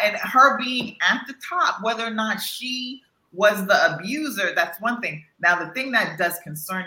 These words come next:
me the most is the sexual stuff. If somebody says that they are not comfortable doing something,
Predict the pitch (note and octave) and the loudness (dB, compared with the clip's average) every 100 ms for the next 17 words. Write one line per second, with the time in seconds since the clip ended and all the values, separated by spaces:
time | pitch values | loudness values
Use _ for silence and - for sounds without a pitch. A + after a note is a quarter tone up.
0 | E3 D3+ C#3 D3+ E3+ G3+ C#4+ - - - | -10 -12 -10 -6 -4 -4 -6 -8 -10 -14
1 | - _ _ _ _ F3 F3+ E3+ D3+ D#3 | -20 _ _ _ _ -6 -6 -6 -10 -8
2 | - G3+ G3+ - C3+ - - - - _ | -2 -2 -4 -10 -10 -12 -10 -10 -12 _
3 | _ _ _ _ _ _ - D#3 - A#3+ | _ _ _ _ _ _ -16 -6 2 4
4 | C4 C4 B3+ A#3 A3 G3 - - A3 G#3 | 4 2 -4 -4 -4 -2 -2 -2 2 2
5 | F3+ G3+ G3 - G3 G3+ G#3 G3 F3 D#3 | 2 -2 -6 -8 -8 -8 -12 -10 -10 -10
6 | F#3 G#3+ A#3 C4 A#3+ B3 B3 B3 C4 | -8 -8 -8 -8 -6 -6 -6 -10 -10